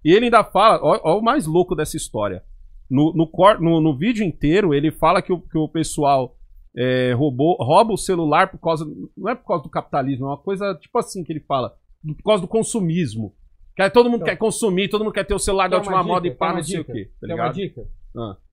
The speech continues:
Speaker 2: Eu ouvi na, eu como ouvinte, não, não dá esse arredondo todo. Não fala que o Lula não falou. Fala
Speaker 1: Mas
Speaker 2: que,
Speaker 1: ele não falou, mano.
Speaker 2: fala que o Lula não falou pra comprar uma cervejinha, mas
Speaker 1: Ah,
Speaker 2: fala
Speaker 1: tá,
Speaker 2: que ele
Speaker 1: não,
Speaker 2: falou,
Speaker 1: não,
Speaker 2: pode
Speaker 1: é.
Speaker 2: ser.
Speaker 1: A outra parte ele
Speaker 2: Enfatiza,
Speaker 1: fala.
Speaker 2: enfatiza a outra parte.
Speaker 1: A outra parte ele fala.
Speaker 2: Porque
Speaker 1: Isso
Speaker 2: se
Speaker 1: aí
Speaker 2: o
Speaker 1: ele tá
Speaker 2: senhor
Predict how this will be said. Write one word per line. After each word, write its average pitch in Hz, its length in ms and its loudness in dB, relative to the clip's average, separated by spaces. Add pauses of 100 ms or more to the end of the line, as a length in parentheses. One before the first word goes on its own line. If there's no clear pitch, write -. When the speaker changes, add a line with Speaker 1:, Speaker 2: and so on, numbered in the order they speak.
(280)
Speaker 2:
Eu 185 340 2
ouvi 165 320 -4
na, 185 200 -6 (160)
eu 175 180 -4
como 208 200 -8
ouvinte, 151 580 -12 (580)
não, 254 300 -4
não 269 180 -4
dá 233 260 0
esse 226 280 -6
arredondo 190 580 -4
todo. 147 440 -8 (260)
Não 196 140 -8
fala 262 320 -6
que - 80 -14
o 226 40 -10
Lula 208 220 -4
não 180 100 -6
falou. 135 380 -8 (480)
Fala 233 160 2
Speaker 1:
Mas 156 160 2
Speaker 2:
que, 175 60 0
Speaker 1:
ele 185 140 2
não 185 160 -2
falou, 147 400 -2
mano. 196 140 -2
Speaker 2:
fala 262 240 2
que 254 100 -8
o 233 40 -4
Lula 233 260 0
não 226 120 0
falou 220 200 -4
pra 226 100 -6
comprar 208 240 -6
uma 214 120 -8
cervejinha, 208 640 -8
mas 147 260 -10
Speaker 1:
Ah, 160 160 4
Speaker 2:
fala 180 120 2
Speaker 1:
tá, 170 80 6
Speaker 2:
que 160 40 6
ele 151 80 4
Speaker 1:
não, 165 80 2
Speaker 2:
falou, 147 140 4
Speaker 1:
não, 147 120 0
Speaker 2:
pode 139 140 0
Speaker 1:
é. 127 80 2
Speaker 2:
ser. - 260 -2
Speaker 1:
A 123 140 2
outra 233 300 8
parte 311 280 8
ele 285 100 6
Speaker 2:
Enfatiza, 330 180 6
Speaker 1:
fala. 127 320 6
Speaker 2:
enfatiza 254 720 -2
a - 40 0
outra 254 200 -4
parte. 165 200 -4
Speaker 1:
A 143 60 2
outra 214 260 4
parte 202 300 2
ele 440 160 4
fala. 139 320 0
Speaker 2:
Porque - 160 -6
Speaker 1:
Isso 269 80 -4
Speaker 2:
se 160 60 0
Speaker 1:
aí 151 80 2
Speaker 2:
o - 20 2
Speaker 1:
ele - 100 -4
tá 269 60 0
Speaker 2:
senhor 233 80 6